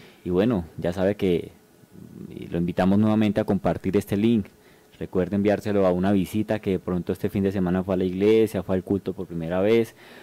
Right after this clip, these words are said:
o de pronto, eh, alguien que usted ha estado evangelizando. Y entre la comunidad, entre los hermanos, entre las iglesias, bueno, comparta este mensaje, la palabra del Señor, y creo que así nos permitirá crecer de esta manera virtual, para que la gente empiece a preguntarse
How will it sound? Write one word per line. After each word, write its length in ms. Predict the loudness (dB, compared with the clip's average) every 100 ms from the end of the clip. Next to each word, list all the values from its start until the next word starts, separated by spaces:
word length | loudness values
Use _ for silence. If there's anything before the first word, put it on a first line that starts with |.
| -12 -4
o 80 |
de 80 | -2
pronto, 800 | 0 -2 2 2 4 4 4 0 -4
eh, 200 | -8 -6
alguien 320 | -6 -6 -6
que 100 | -6
usted 180 | -6 -4
ha 40 |
estado 240 | -4 0 0
evangelizando. 720 | 0 -2 -4 0 0 2 0 -6 -20 -20 -2
Y 160 | 2 2
entre 280 | 2 2 2
la 140 | 2
comunidad, 560 | 2 2 4 4 2 0
entre 220 | -2 0
los 440 | 0 0 -4 -14 -20 -16
hermanos, 640 | -12 -8 -4 -2 -4 -4
entre 180 | -4 -4
las 140 | -4
iglesias, 640 | -2 2 4 4 0 -2 -4
bueno, 280 | -4 -4 -2
comparta 460 | -2 2 0 0
este 160 | -2 0
mensaje, 380 | 0 2 0 0
la 120 | 0
palabra 340 | 0 2 2
del 100 | 0
Señor, 300 | -2 -4 -2
y 40 | -4
creo 240 | -2 -2
que 100 | -2
así 140 | -2 -2
nos 140 | -4
permitirá 520 | -2 -2 -2 -4 -6
crecer 460 | -6 -6 -2 -2 0
de 200 | 0 0
esta 200 | -2 -2
manera 260 | 0 0
virtual, 480 | 0 0 2 2 2 -6 -16 -20 -20 -20 0
para 240 | 2 2
que 100 | 2
la 100 | 2
gente 220 | 2 0
empiece 460 | 0 2 2 4 4
a 380 | 2 0 -4 -8
preguntarse 640 | -8 -6 -2 -2 -2 -4